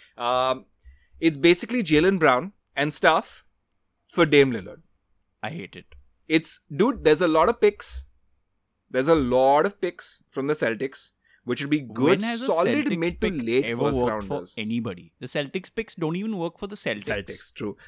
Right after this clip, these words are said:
Speaker 1: But that was because Danny Ainge is not interested in mid to first late round picks.
Speaker 2: He's not here
Speaker 1: We
Speaker 2: anymore.
Speaker 1: know this. Yeah.
Speaker 2: Yeah.
Speaker 1: But, uh,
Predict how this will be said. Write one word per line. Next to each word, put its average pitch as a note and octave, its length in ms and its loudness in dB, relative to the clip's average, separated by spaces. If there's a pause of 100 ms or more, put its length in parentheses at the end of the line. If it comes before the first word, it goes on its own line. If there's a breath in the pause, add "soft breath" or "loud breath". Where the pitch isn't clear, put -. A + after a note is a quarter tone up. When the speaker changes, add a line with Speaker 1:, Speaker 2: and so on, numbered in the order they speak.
Speaker 1:
But A2+ 80 -10
that B2+ 80 2
was C3 80 0
because D3 180 0
Danny B2+ 360 0
Ainge C3 100 -4
is A#2+ 80 -8
not B2+ 140 0
interested A2+ 400 -6
in A#2 120 -6
mid G2+ 160 -8
to G#2+ 80 -10
first G#2 260 -8
late G2+ 180 -8
round G2 200 -10
picks. A2 180 -8
Speaker 2:
He's C#3 80 -6
not E3 160 -4
here A#2+ 160 -2
Speaker 1:
We A#2+ 60 0
Speaker 2:
anymore. A2 300 -2
Speaker 1:
know G2+ 80 -6
this. - 240 -16 (160)
Yeah. A#2 240 0
Speaker 2:
Yeah. F2+ 180 -14 (240 loud breath)
Speaker 1:
But, G3+ 300 0
uh, C#3+ 300 0